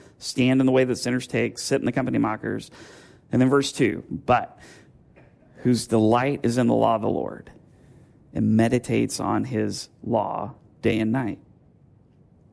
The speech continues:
The negative gives way to the positive. The blessed, the one who has happiness, is not the one who looks like this. You know, it's not the one who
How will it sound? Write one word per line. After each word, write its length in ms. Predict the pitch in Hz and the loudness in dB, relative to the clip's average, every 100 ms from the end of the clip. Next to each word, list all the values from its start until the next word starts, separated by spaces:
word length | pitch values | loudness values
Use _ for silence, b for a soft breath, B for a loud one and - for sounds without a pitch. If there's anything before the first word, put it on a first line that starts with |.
| - - | -20 -4
The 120 | 135 | 2
negative 500 | 120 135 151 165 147 | 4 4 4 0 2
gives 240 | 143 131 | 0 0
way 320 | 131 135 127 123 | 0 0 0 -2
to 140 | 120 | -6
the 60 | 113 | -8
positive. 640 | - 123 113 104 - - - - _ _ B B B B B B B | -6 -4 -4 -8 -14 -16 -20 -20 _ _ B B B B B B B
The 80 | 139 | -2
blessed, 880 | 127 135 160 196 123 - - - 135 | 2 4 6 4 2 -4 -6 -6 0
the 80 | 143 | 2
one 400 | 135 165 202 196 | 6 4 4 4
who 340 | 160 160 147 | 6 6 6
has 320 | 139 147 120 | 2 0 0
happiness, 800 | - - 175 170 - 127 113 - - | -4 0 2 2 2 0 0 -4 0
is 200 | 143 127 | 0 4
not 340 | 127 139 165 | 6 6 4
the 60 | 185 | 2
one 460 | 165 156 151 139 - B B B | 4 6 6 2 0 B B B
who 100 | - | 2
looks 240 | 147 139 139 | 4 4 4
like 240 | 143 117 | 0 0
this. 260 | 98 - - | -4 -6 -6
You 120 | 113 | -4
know, 80 | 117 | -2
it's 100 | 117 | 2
not 180 | 165 175 | 2 4
the 60 | |
one 380 | 165 160 147 139 | 4 6 4 2
who 400 | 127 139 127 | 4 4 4